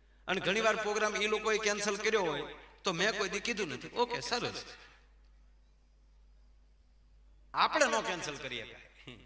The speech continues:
હામાવાળા ગમે ત્યારે કરીએ કે આપણે નીકળે તો ઘરે નીકળે, "હા, પણ બંધ રહ્યું, મેં આવી ગયો." ન્યા અમે ભાઈ, મેં કાંઈ આવ્યો નથી, ભાઈ. આવું બનતું હોય.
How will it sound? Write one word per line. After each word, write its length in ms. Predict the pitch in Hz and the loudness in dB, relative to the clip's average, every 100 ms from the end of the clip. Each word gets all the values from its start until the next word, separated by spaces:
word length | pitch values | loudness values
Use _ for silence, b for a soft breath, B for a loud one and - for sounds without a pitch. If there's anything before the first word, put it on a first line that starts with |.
| - - - - - _ _ _ - - | -20 -20 -20 -20 -20 _ _ _ -20 -10
હામાવાળા 400 | 151 202 220 233 | -2 4 6 6
ગમે 240 | 233 254 | 6 6
ત્યારે 180 | 240 220 | 4 2
કરીએ 280 | 214 175 156 | 2 0 0
કે 80 | 156 | 0
આપણે 180 | 170 175 | -2 -2
નીકળે 280 | 202 214 | 0 0
તો 80 | 185 | 0
ઘરે 220 | 180 180 | 0 2
નીકળે, 260 | 220 247 226 | 4 4 4
"હા, 140 | 202 | 4
પણ 160 | 208 208 | 4 0
બંધ 260 | 196 277 294 | 0 0 0
રહ્યું, 280 | 269 269 | -2 -2
મેં 300 | 190 240 247 | -2 0 0
આવી 220 | 202 202 185 | 0 -2 -4
ગયો." 220 | 156 165 | -2 -4
ન્યા 320 | 156 185 233 | -2 -2 0
અમે 160 | 240 254 | -2 -2
ભાઈ, 200 | 214 277 | 0 0
મેં 360 | 185 196 220 | -2 -4 -2
કાંઈ 180 | 220 285 | -2 0
આવ્યો 240 | 277 262 | 2 2
નથી, 340 | 208 220 202 202 | 0 -4 -8 -12
ભાઈ. 180 | - 165 165 B B B B B - - - | -12 -14 -14 B B B B B -20 -20 -4
આવું 260 | 143 208 | 0 4
બનતું 340 | 233 285 269 170 | 4 4 2 2
હોય. 260 | 151 147 | 0 -4